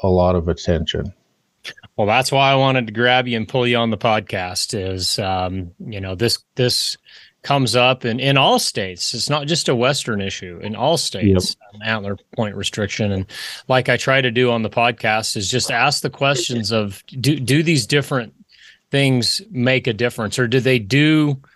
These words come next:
Speaker 2: what we think they're gonna do, or are they unintended consequences? And, you know, if you, you get down on just the, the coffee shop hunter level, you know, you, you can get all kinds of different answers on these things. And I'm, I'm always surprised when I really dig into 'em.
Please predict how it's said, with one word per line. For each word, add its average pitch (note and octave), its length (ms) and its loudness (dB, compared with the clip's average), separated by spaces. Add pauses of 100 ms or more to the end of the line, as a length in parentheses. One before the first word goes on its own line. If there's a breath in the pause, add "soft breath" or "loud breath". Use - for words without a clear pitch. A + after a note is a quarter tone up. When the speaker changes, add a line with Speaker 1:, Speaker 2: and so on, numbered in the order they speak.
(160 soft breath)
Speaker 2:
what B2+ 200 -2
we B2 100 2
think C3+ 320 0
they're A2+ 160 -2
gonna G#2 240 0
do, G2 280 0
or G#2+ 160 2
are A2+ 60 2
they A#2+ 200 0
unintended C#3+ 840 0
consequences? G#2 1000 -4
And, F#2 160 -6 (460 loud breath)
you A2+ 100 0
know, G#2+ 160 2
if G#2 100 -4
you, A2 140 2
you A2+ 220 0
get C3+ 160 2
down C3 240 2
on B2 120 2
just B2 220 -2
the, A2 260 -6
the A#2 120 -4
coffee D3 340 0
shop A#2+ 420 -2
hunter C#3+ 400 0
level, A2 480 0 (520 loud breath)
you G#2+ 120 -4
know, G#2 120 0
you, A#2+ 260 2
you B2+ 160 -2
can C3+ 80 2
get A2 140 2
all A2+ 160 2
kinds B2 280 0
of G#2 60 -6
different G2 320 -6
answers G2 340 -4
on G2 140 -4
these G2 180 -4
things. G#2 300 -4
And G#2 80 -2
I'm, G#2+ 240 -2
I'm G#2+ 160 -4
always C#3+ 220 2
surprised A#2+ 500 0
when G#2+ 100 -2
I G#2 40 0
really A#2 340 2
dig A2 220 2
into A2 360 0
'em. G2 240 -2